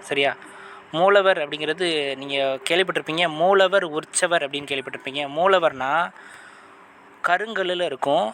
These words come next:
அதுவும் இல்லாம அந்த கருவறைன்னு சொல்லுவாங்க, கருவறைக்குள்ள இருக்கிறது தான் க-, அந்த சாமி. உற்சவர் அப்படின்னா அது ஐம்பொன்ல இருக்கும். அதை என்ன பண்ணுவாங்கன்னா தேர்லலாம் வச்சு கொண்டு வருவாங்க. மூலவரை ஒரு இடத்துலேருந்து எடுத்து நகர்த்த முடியாது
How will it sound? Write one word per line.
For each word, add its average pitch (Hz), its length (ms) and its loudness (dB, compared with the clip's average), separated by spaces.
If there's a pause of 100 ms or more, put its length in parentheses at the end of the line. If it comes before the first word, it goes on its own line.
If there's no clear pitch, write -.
(140)
அதுவும் 175 240 2
இல்லாம 156 360 2
அந்த 151 140 -2 (120)
கருவறைன்னு 185 560 0
சொல்லுவாங்க, 143 320 0 (800)
கருவறைக்குள்ள 165 600 2
இருக்கிறது 139 300 -2
தான் 185 160 -2
க-, 139 140 -2 (140)
அந்த 135 120 -10 (100)
சாமி. 123 240 0 (360)
உற்சவர் 190 480 2
அப்படின்னா 143 360 -2 (680)
அது 165 100 4 (140)
ஐம்பொன்ல 196 460 0
இருக்கும். 120 260 -10 (120)
அதை 156 180 2
என்ன 180 160 2
பண்ணுவாங்கன்னா 160 440 0 (180)
தேர்லலாம் 180 580 2
வச்சு 160 220 -6
கொண்டு 151 160 2
வருவாங்க. 127 300 0 (1040)
மூலவரை 214 500 6 (120)
ஒரு 170 160 0
இடத்துலேருந்து 180 480 -2
எடுத்து 165 320 0
நகர்த்த 170 320 0
முடியாது 123 340 -2